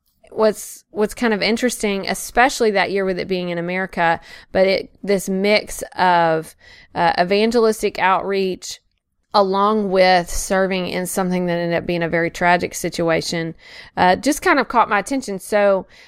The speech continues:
I wanna throw a s-, a series of, so I wanna throw a series of articles in there, but the one that, that was really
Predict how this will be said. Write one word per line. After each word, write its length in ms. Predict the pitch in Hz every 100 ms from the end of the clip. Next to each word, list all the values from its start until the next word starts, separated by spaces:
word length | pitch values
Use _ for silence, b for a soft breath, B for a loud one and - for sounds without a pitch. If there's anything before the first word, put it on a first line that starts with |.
| b -
I 120 | 214
wanna 400 | 226 214 196 185 -
throw 300 | 226 220 208
a 80 | 185
s-, 340 | - - - -
a 100 | 190
series 580 | - - 240 240 220 190
of, 580 | 175 170 165 - - - _ _ _ _
so 180 | - 233
I 20 |
wanna 160 | 214 214
throw 240 | 208 214
a 60 | 190
series 460 | - 208 208 202 -
of 200 | 180 -
articles 480 | 180 180 190 180
in 140 | 185 185
there, 140 | 185
but 180 | 175 190
the 80 | 208
one 240 | 208 233
that, 320 | 226 180 - - 180
that 260 | 185 160
was 440 | 175 196 202 190 180
really 840 | 170 190 196 185 180 170 165